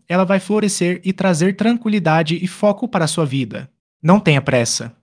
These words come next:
Comece com apenas alguns minutos por dia e vá aumentando conforme se sentir confortável. Em um ambiente que te inspire, escolha um horário que funcione para você e, acima de tudo, seja gentil consigo mesmo. A jornada da meditação é cheia de descobertas e benefícios.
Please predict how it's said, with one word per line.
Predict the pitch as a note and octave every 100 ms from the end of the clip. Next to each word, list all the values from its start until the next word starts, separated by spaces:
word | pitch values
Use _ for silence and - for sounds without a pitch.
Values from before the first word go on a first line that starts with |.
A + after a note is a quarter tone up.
| _ _
Comece | - D3+ D#3+ F#3+
com | F#3 F3+
apenas | F3 F3+ F#3
alguns | E3+ C3 D#3+ F3+
minutos | G3+ F3+ F#3 F3+
por | - F3
dia | C#3+ F#3 F#3 G3+
e |
vá | D3 D#3
aumentando | G#3+ G3+ F3 F3+ G3
conforme | G3+ G#3 - E3+ F3
se | F#3 G3
sentir | F#3+ E3+ G#3
confortável. | G3+ G3+ D3+ A#2 C3+ A2+ A2 - - _ _ C3
Em | B2
um | E3
ambiente | F3+ D#3+ F3+ F#3+
que | F#3
te | -
inspire, | F#3+ - G3 F#3 F3+ -
escolha | F#3 - E3 F3+
um | F3+
horário | D3+ D#3 D#3
que | D#3+
funcione | - F3+ - F#3 F#3+
para | F#3+ F3+
você | E3+ F3+ G#3+ G#3 -
e, | G#3+ A#3 -
acima | F#3 - F3+ F3+
de | F#3
tudo, | - C3 B2+ D#3 _ -
seja | - F#3 F#3
gentil | F3+ F3+ G3
consigo | G3 G#3 F#3+ G3+ E3+
mesmo. | D#3+ C#3 A#2+ - A2 A2+ _ _ _
A | C3
jornada | B2 D3+ C#3+ D#3
da | E3+
meditação | F3 F3+ G3+ F#3+ G3 G3
é | G3
cheia | - F#3
de | F3+
descobertas | F3+ F3+ G#3 C#3 B2+ B2 D3+ -
e | D3+
benefícios. | C#3+ F3+ F3+ C#3+ A2 - A#2 -